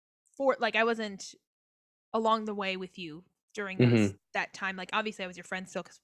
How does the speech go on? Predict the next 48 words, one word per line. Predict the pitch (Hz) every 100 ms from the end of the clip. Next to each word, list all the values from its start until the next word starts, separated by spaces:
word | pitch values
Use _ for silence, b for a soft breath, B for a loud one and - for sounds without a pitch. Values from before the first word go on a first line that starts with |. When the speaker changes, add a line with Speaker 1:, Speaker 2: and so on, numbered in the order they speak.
| _ _ _ _ -
Speaker 1:
I'm | 180
your | 147
friend | 180
all | 175 165
the |
time, | 151 151
but, | 156 - b b -
Speaker 2:
Right. | 113 85
Speaker 1:
um, | 80 - - _ _
can | 277
you | 277
kinda | 330 349
speak | - 277 -
to, | - 240 214 208 208 _
you | -
know, | 196 165 - _
I | 220
remember | 240 254
you, | 254 233 - -
oh, | 185 -
saying | - 233 226 214
to |
me | 208
one | 190 180
time, | 190 180
I | 175
believe | 180 190 233
this | 202 -
is | 175
what | 160
you |
said, | 180 180 175
is |
that | 175 -
you | 185 180
wished | 190 190 - - _ _ _ _ _
that |
you | 214
had | 202
made | 202 185
a |
different | 185 185 190
decision | 185 180 185
to | 185
stay | - 196 180
in | 175
Florida | - 156 - - _ _ _ _ _ _ _ _
Speaker 2:
Mm-hmm. | 120 107 87